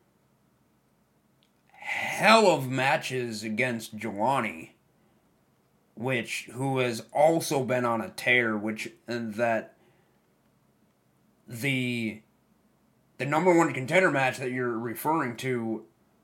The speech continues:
um, was actually a surprising win, being that she's the rookie and it's only her second, um, um, only her second match, and she comes in and wins it. Um,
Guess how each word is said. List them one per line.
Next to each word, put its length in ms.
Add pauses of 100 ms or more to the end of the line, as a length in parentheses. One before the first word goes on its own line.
(840)
um, 580 (480)
was 220
actually 600
a 100
surprising 1000
win, 420 (200)
being 200
that 160
she's 280
the 60
rookie 460
and 100
it's 180
only 260
her 160
second, 400
um, 260
um, 340 (600)
only 260
her 140
second 400
match, 320
and 120
she 160
comes 300
in 120
and 180
wins 240
it. 260 (1120)
Um, 560